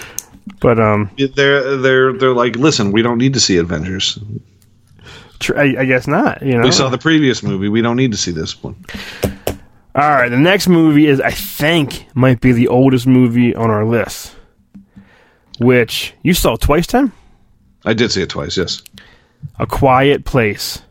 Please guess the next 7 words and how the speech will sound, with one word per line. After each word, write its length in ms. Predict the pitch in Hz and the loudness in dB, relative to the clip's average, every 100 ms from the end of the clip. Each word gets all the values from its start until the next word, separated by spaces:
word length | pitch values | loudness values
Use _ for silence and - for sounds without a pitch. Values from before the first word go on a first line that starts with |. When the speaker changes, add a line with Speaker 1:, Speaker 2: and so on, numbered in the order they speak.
| _ _ _ - - | _ _ _ -20 -20
Speaker 2:
Quiet 360 | - - - - | -14 -8 -8 -8
Place. 400 | - _ _ - _ _ _ _ - - _ _ _ - _ _ _ - - | -16 _ _ -20 _ _ _ _ -20 -20 _ _ _ -20 _ _ _ -20 -18
Speaker 1:
Don't, 140 | - - - - | -18 -18 -20 -18
don't 180 | - - | -18 -18
say 140 | - - | -18 -18
anything 260 | - - | -16 -18
loud. 360 | - - - - | -16 -18 -18 -20